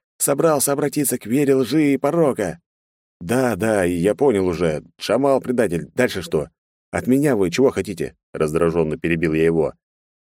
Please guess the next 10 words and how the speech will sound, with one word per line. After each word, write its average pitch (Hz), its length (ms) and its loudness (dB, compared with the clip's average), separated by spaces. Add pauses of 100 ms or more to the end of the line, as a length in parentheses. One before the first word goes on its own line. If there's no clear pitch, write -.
(300)
"Нам 127 380 0
нужно, 127 520 0
чтобы 113 340 -4
ты 143 360 0
выманил 123 500 0
трусливого 123 640 0
шакала 117 520 -2
из 95 120 -4
его 113 240 0
убежища 95 680 -2